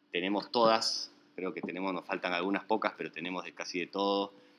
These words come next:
De la escuela belga, estamos haciendo algunas pastry stouts, eh, tenemos estado, imperial stouts con frutas,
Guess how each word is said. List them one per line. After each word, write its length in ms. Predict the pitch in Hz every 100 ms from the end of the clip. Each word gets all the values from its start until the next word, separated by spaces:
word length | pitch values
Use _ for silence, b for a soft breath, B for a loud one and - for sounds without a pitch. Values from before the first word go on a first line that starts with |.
| _ -
De 180 | 80
la 60 | 78
escuela 300 | - 90 87
belga, 380 | 87 98 101 92
estamos 260 | - 87 82
haciendo 180 | 90
algunas 260 | 85 87 87
pastry 380 | - 90 - 82
stouts, 880 | - 101 98 95 92 87 - -
eh, 180 | 76 76
tenemos 340 | 82 87 87 -
estado, 460 | 73 - 82 85 87
imperial 280 | 85 90 85
stouts 240 | 90 90
con 140 | 85
frutas, 760 | - 95 95 87 85 82 80